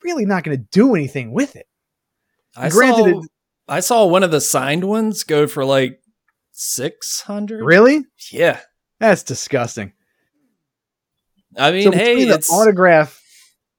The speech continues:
Speaker 2: it is a, a free market, and if somebody is willing to pay that much,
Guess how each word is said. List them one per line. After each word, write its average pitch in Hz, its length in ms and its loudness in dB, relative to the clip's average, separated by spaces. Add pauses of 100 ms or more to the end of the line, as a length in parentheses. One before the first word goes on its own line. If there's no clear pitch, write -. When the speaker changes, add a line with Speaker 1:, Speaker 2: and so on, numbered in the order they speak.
(600)
Speaker 2:
it 143 300 -2
is 160 400 -2
a, 175 600 2
a 147 140 0
free 147 480 -10
market, 165 560 -6 (240)
and 127 180 -8
if 120 120 -10
somebody 147 440 -6
is 139 180 -8
willing 151 400 -4
to 151 60 -6
pay 165 240 -8
that 185 200 -6
much, 190 540 -10